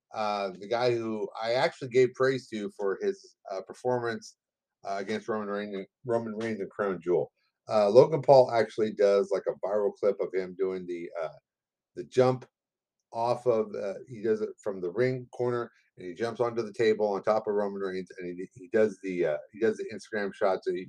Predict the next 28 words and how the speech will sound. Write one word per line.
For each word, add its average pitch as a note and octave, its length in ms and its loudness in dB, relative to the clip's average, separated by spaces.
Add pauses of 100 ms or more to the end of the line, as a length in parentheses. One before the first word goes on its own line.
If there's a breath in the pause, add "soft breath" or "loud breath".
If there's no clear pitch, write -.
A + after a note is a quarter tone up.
does F#2+ 200 2
it F2+ 80 -6
in, F2+ 40 -18
like, E2+ 200 -10
the G2 120 -6
first G2+ 200 0
person F#2+ 260 -2
you F2 80 -8
see, F#2+ 220 -4
everything F2+ 260 -4
happening F2 460 -4
as, F2 160 -6 (100)
as F#2 120 -4
it E2 80 -4
happens. D#2+ 360 -2 (480 soft breath)
It's, C#3+ 200 6
it's D#3+ 240 8
a C3+ 40 6
fun F#3 220 6
video C3 280 8
to G#2 80 6
watch. B2+ 340 12 (240)
It's C#3+ 160 4
also D3 240 10
cool B2+ 260 6
to G#2 60 -8
see A#2+ 260 -2
the, F#2 320 4